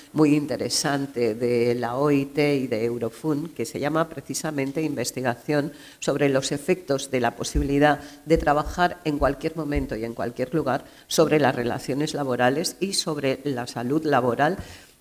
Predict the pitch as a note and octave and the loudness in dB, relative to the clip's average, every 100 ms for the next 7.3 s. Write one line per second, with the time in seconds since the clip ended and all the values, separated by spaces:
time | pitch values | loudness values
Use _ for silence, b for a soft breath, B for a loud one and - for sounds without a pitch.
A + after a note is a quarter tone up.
0 | _ D#3+ B2 - G#2 C3 D#3+ C3 C3+ - | _ 0 0 -2 -4 -4 -4 -6 -8 -8
1 | B2+ A#2+ C3 D#3 - C#3 C3+ C3 - - | -10 -4 -2 -4 -6 -6 0 -2 -2 -4
2 | C#3 B2 A#2 A2 G#2+ - - D#2+ F2+ - | 0 2 2 0 -4 -8 -4 -4 -4 -6
3 | G2 G2 E2 - B B - C#3+ D3 G3+ | -4 -2 -4 -8 B B 4 6 6 2
4 | - A#3 G#3+ - G#3+ F#3+ E3 - B B | 0 -2 -2 -4 -4 -4 -6 -8 B B
5 | - D#3 C#3+ C#3+ D#3+ E3 F#3+ D#3 D3+ F3 | -4 0 0 -2 -6 -6 -6 -4 -6 -10
6 | - C3+ - D3+ - B2+ B2 G#2+ - C2+ | -10 -10 -6 -8 -6 -8 -6 -8 -6 -8
7 | A#1+ - - | -8 -14 -18